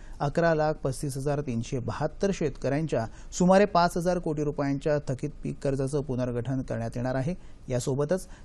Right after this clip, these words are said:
कर्जावरील पंधरा सोळा या प्रथम वर्षाचं संपूर्ण व्याज तर दुसऱ्या वर्षापासून चार वर्षाचं सहा टक्के दरानं होणारं व्याज शेतकऱ्यांच्या वतीनं सरकारकडून बँकांना देण्यात येणार आहे. एकूण अंदाजे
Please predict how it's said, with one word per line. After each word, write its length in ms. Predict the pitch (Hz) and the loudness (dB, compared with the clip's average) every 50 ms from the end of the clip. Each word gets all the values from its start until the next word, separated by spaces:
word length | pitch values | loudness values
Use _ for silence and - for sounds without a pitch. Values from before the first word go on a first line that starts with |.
| - - | 4 6
कर्जावरील 440 | 180 170 170 185 196 202 208 220 208 | 6 8 8 8 8 8 6 2 0
पंधरा 380 | - 165 147 147 151 170 175 | 0 0 2 4 4 4 4
सोळा 240 | 156 - 160 156 156 | 4 4 4 4 4
या 120 | 160 160 | 4 2
प्रथम 360 | 156 156 139 - 160 147 147 139 | 2 0 -2 0 0 0 0 0
वर्षाचं 420 | 139 135 - - 151 151 - 156 | 0 -2 -2 -2 -4 0 0 -2
संपूर्ण 520 | 147 - - 127 120 120 - - 160 165 | -2 -2 -2 -2 -2 -2 0 0 0 2
व्याज 360 | 170 156 156 151 151 151 - - | 2 0 0 0 0 -2 -2 -2
तर 40 | |
दुसऱ्या 320 | 143 127 123 - - 139 127 | -2 -2 -2 -4 -2 -2 -2
वर्षापासून 600 | 123 120 117 - 143 127 127 123 - 147 143 139 - - | -2 -2 -2 -4 -2 -2 -2 -2 -2 -2 -2 -2 0 0
चार 180 | 151 139 170 | 2 2 2
वर्षाचं 500 | 196 196 185 160 - 175 165 165 180 170 | 2 2 -2 -2 -2 -2 -2 0 0 -2
सहा 260 | 156 - - 139 123 135 | -2 -2 -2 -2 -2 -2
टक्के 340 | 127 - 143 - - 147 | -4 -4 -8 -6 -4 -4
दरानं 320 | 139 135 131 131 127 127 135 | -2 0 0 0 0 -2 -2
होणारं 360 | 120 117 120 123 120 123 123 | -2 -2 -2 -2 0 0 0
व्याज 240 | 127 135 127 117 110 - - - - - - - | 0 0 0 0 -2 -6 -12 -16 -16 -16 -10 -2
शेतकऱ्यांच्या 600 | - 170 160 - - - 214 226 226 208 190 190 | 0 0 0 0 4 4 4 4 4 2 2 2
वतीनं 420 | 151 131 127 - 165 151 117 107 113 | 0 0 0 -2 -2 -2 -2 -4 -6
सरकारकडून 840 | 113 - 147 127 127 - 147 151 151 151 - 143 143 143 147 147 | -6 -4 -2 -2 -2 -2 -2 -2 -2 -2 -4 -4 -4 -2 -2 -2
बँकांना 460 | 123 117 113 113 110 - 123 127 147 | -4 -4 -4 -4 -4 -4 -2 -2 -2
देण्यात 260 | 147 123 107 107 107 107 | -2 -2 -2 -4 -4 -4
येणार 180 | 113 110 110 107 | -4 -6 -6 -6
आहे. 100 | 107 - - - - - - - - | -6 -8 -10 -12 -14 -16 -16 -10 -10
एकूण 200 | 113 110 - 117 | -8 -6 -4 -2
अंदाजे 340 | 117 120 123 131 139 165 185 | -2 -2 -2 -2 -2 -2 -4